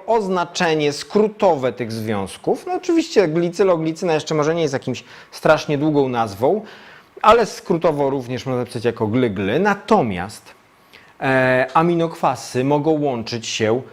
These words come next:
w, tutaj może się przyłączyć kolejna cząsteczka jakiegoś innego aminokwasu, na przykład alaniny, dalej znowu jakaś kolejna, powiedzmy, leucyny, potem znowu,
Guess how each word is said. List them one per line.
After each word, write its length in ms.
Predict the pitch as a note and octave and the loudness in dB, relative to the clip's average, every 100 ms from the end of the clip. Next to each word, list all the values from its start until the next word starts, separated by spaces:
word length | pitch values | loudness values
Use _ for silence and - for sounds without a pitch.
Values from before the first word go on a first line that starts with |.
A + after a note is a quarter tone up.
| - | -20
w, 260 | - - | -20 -8
tutaj 280 | C3 C3+ C3+ | 0 4 4
może 220 | B2 A#2 | 4 -2
się 140 | A#2 B2+ | -4 -6
przyłączyć 420 | - B2+ G#2+ G#2 | -4 -6 -6 -8
kolejna 360 | G#2+ G2+ A2 C3 | -4 -2 -2 -2
cząsteczka 480 | C#3 C3+ C#3+ - | -6 -6 -8 -6
jakiegoś 300 | A2+ A#2 G#2 | -6 -4 -4
innego 260 | G#2 G2 A2 | -4 -2 -2
aminokwasu, 500 | A#2+ B2+ B2 C#3 A#2+ | 0 -2 -2 -4 -4
na 20 | |
przykład 240 | G2+ G#2 G2 | -10 -10 -6
alaniny, 560 | G2 G2 G#2 B2 E3+ G#3 - - _ | -6 -4 -2 0 0 -4 -16 -20 _
dalej 280 | A#2 B2 A#2+ | 2 4 2
znowu 260 | A2 A#2+ A2 | -2 -4 -4
jakaś 280 | G#2+ G#2 - | -6 -8 -6
kolejna, 380 | G#2 G#2+ G#2 | -2 -2 -2
powiedzmy, 300 | G2 G2+ G#2+ | -4 -6 -4
leucyny, 680 | G2 F#2+ F#2 - A2+ D3+ G#3+ A#3 - - | -2 -4 -6 -4 0 2 0 -2 -10 0
potem 280 | C3 B2+ A2 | 0 0 -2
znowu, 520 | A#2 A2+ G#2 G#2+ | 0 -2 0 -2